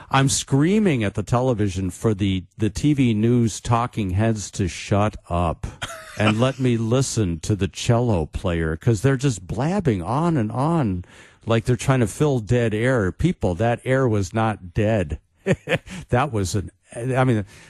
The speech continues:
that's, you're looking at one, you, you're potentially the next Yo-Yo Ma if he keeps practicing and improving. I mean, he was good.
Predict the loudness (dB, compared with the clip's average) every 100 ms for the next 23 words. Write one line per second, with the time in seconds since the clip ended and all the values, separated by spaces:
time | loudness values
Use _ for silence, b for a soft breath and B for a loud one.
0 | B 0 0 -2 -4 0 2 2 0 -2
1 | 0 0 0 2 4 2 -2 _ -4 2
2 | 0 2 0 0 0 -2 -2 0 2 4
3 | 4 2 0 0 0 0 0 -2 -2 -6
4 | -2 -4 -4 -4 0 0 -2 -4 -2 -2
5 | -2 -2 -4 0 2 0 -4 -6 -4 -4
6 | -2 0 2 0 0 0 -2